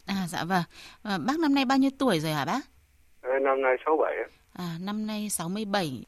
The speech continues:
Speaker 1: Bác còn có ham muốn không?
Speaker 2: Ờ, cũng còn ham muốn nhưng mà không, không lên được.
Speaker 1: <laughs>
Speaker 2: Không
Speaker 1: Vâng, vâng, trên bảo dưới không nghe đúng không ạ?
Speaker 2: Vâng,
Speaker 1: Vâng.
Speaker 2: vâng.
Speaker 1: Vâng, thế thì bà xã của bác thì, ờ, có phiền trách gì không?
Speaker 2: Như vậy là cũng có cần đấy, nhưng mà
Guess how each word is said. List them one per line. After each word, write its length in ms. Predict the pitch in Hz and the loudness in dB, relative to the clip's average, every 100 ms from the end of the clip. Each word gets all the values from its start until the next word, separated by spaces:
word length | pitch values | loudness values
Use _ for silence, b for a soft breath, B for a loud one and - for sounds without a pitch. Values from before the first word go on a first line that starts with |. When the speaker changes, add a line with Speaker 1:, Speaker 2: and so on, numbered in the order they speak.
| - | -10
Speaker 1:
Bác 400 | 269 240 277 359 | -4 0 0 2
còn 200 | 294 247 | 2 2
có 100 | 240 | 2
ham 280 | 247 277 262 | 2 4 6
muốn 200 | 247 247 | 6 4
không? 140 | 320 - _ _ _ _ _ _ _ | 2 -4 _ _ _ _ _ _ _
Speaker 2:
Ờ, 100 | - 117 120 120 117 | 2 4 6 4 0
cũng 180 | - 151 160 | -2 0 4
còn 260 | 123 117 | 6 6
ham 200 | 127 135 | 6 4
muốn 220 | 143 147 175 190 | 6 6 6 4
nhưng 140 | 135 | 6
mà 60 | 120 104 104 - - | 8 8 6 2 -2
không, 380 | 156 151 147 139 | -2 0 -2 2
không 160 | 170 165 | 4 8
lên 240 | 156 139 | 6 6
được. 100 | - | 0
Speaker 1:
<laughs> 180 | 214 202 | 0 0
Speaker 2:
Không 120 | 190 | 2
Speaker 1:
Vâng, 300 | 196 202 185 196 320 370 277 - | 2 2 0 -2 -6 -6 -6 -2
vâng, 260 | 185 185 | -2 0
trên 220 | 170 233 | 0 2
bảo 180 | 226 185 | 6 6
dưới 160 | 156 175 214 | 4 0 -2
không 280 | - 233 | -2 2
nghe 180 | 233 226 | 6 6
đúng 120 | 208 | 6
không 140 | 226 240 | 6 6
ạ? 180 | 214 - _ _ - | 6 4 _ _ -8
Speaker 2:
Vâng, 80 | - | 2
Speaker 1:
Vâng. 120 | 233 | 6
Speaker 2:
vâng. 340 | 190 190 185 170 B B B | 8 8 8 2 B B B
Speaker 1:
Vâng, 240 | 220 220 220 | 4 4 4
thế 120 | 269 | 2
thì 140 | 320 247 233 240 226 | 2 0 2 2 6
bà 140 | 233 | 4
xã 220 | 240 226 | 4 2
của 120 | 294 | 2
bác 220 | 233 269 330 | 2 2 2
thì, 240 | 311 240 233 | -2 0 0
ờ, 120 | 220 | 0
có 220 | 226 214 233 | 4 4 4
phiền 220 | 277 233 | 0 2
trách 200 | 269 330 | 0 0
gì 120 | 254 | 2
không? 240 | 233 240 269 - _ _ _ - | 4 4 2 -6 _ _ _ -2
Speaker 2:
Như 60 | 127 127 | 4 6
vậy 200 | 120 110 | 8 8
là 260 | 113 110 110 110 107 | 8 8 8 4 2
cũng 180 | 117 156 175 170 147 143 139 131 - | 0 4 6 6 6 4 2 0 0
có 200 | 135 180 | 2 4
cần 240 | 123 101 104 | 4 6 4
đấy, 100 | 135 | 4
nhưng 180 | 147 | 4
mà 80 | 131 | 4